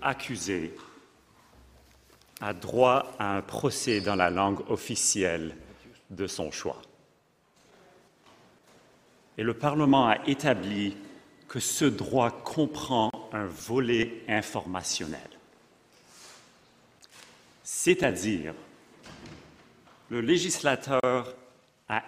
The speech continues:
imposé au tribunal l'obligation, et je cite, « de veiller à ce que l'accusé soit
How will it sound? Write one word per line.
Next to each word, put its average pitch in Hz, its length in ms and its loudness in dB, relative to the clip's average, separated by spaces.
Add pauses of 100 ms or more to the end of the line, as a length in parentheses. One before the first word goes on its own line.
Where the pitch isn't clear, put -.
(100)
imposé 151 680 0
au 120 140 -2
tribunal 110 760 0 (1600)
l'obligation, 120 1000 0
et 110 100 -4
je 104 160 -6
cite, « - 540 -6 (640)
de 107 160 -12
veiller 113 760 2 (120)
à 117 80 -2
ce - 160 -6
que - 80 -4
l'accusé 104 720 -4
soit - 440 -4